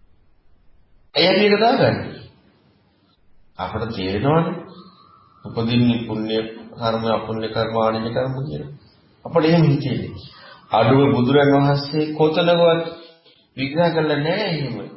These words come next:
උපදින්නේ පින්වතුනි කර්මය නිසා නෙවෙයි. අපි අද ලෝකයේ දන්න උපදීම කතා කරන්නේ.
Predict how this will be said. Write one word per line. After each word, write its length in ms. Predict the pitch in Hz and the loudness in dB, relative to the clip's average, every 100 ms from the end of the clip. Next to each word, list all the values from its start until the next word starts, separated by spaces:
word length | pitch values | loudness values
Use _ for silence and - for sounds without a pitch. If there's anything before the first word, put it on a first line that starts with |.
| - - | -20 -16
උපදින්නේ 540 | 107 120 135 135 131 | -12 -6 -4 -4 -6
පින්වතුනි 440 | 123 123 135 135 123 | -8 -8 -8 -8 -8
කර්මය 420 | 120 120 127 131 131 | -4 -4 -4 -6 -8
නිසා 400 | 131 - 127 123 | -8 -6 -4 -2
නෙවෙයි. 460 | 123 135 160 139 - - - - _ _ _ _ _ _ _ _ _ _ _ _ - - _ - | -2 0 0 0 -4 -10 -18 -20 _ _ _ _ _ _ _ _ _ _ _ _ -20 -20 _ -14
අපි 160 | - | 0
අද 140 | 123 120 | 2 2
ලෝකයේ 420 | 117 117 117 120 | 2 0 -4 -2
දන්න 280 | 120 117 120 | 0 2 2
උපදීම 420 | 117 120 123 131 | 0 0 -2 0
කතා 320 | 131 120 127 135 | 0 0 2 2
කරන්නේ. 380 | 139 143 170 | 2 0 -2